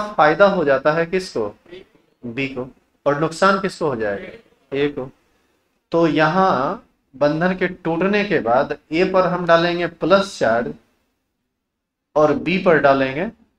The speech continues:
माइनस चार्ज। लेकिन यदि वैद्युत ऋणात्मकता समान हो और फिर भी आप बंधन को तोड़ना चाहें, तो मैक्सिमम चांस है कि ये बंधन बिल्कुल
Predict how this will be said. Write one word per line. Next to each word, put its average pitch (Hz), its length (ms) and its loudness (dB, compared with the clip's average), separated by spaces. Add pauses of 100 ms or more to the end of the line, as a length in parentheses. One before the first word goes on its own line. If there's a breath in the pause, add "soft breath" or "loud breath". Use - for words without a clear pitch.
(440)
माइनस 117 480 -6
चार्ज। 107 340 -16 (1300)
लेकिन 160 280 -2
यदि 185 240 2
वैद्युत 175 380 2
ऋणात्मकता 180 640 0
समान 180 500 2
हो 147 160 -2
और 135 220 -2
फिर 175 220 0
भी 208 140 2
आप 202 220 2
बंधन 175 340 0
को 180 160 -2
तोड़ना 156 420 2
चाहें, 127 380 -2
तो 170 160 -8
मैक्सिमम 190 680 0
चांस 185 360 2
है 185 60 0
कि 185 140 -4
ये 175 160 -2
बंधन 165 480 0 (760)
बिल्कुल 165 720 0